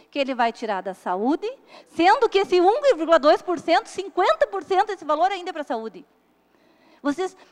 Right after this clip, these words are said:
sociedade, comunidade que está nos assistindo, vocês têm ideia o que está passando nessa Casa Legislativa nesse momento?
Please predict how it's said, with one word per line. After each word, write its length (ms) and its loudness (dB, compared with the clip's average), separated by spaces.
sociedade, 720 2
comunidade 760 0
que 120 -8
está 220 -2
nos 140 -4
assistindo, 560 -8
vocês 300 -6
têm 360 -6
ideia 400 4
o 40 -8
que 80 -16
está 200 -4
passando 360 -6
nessa 240 -6
Casa 260 -6
Legislativa 560 -12
nesse 240 -14
momento? 480 -14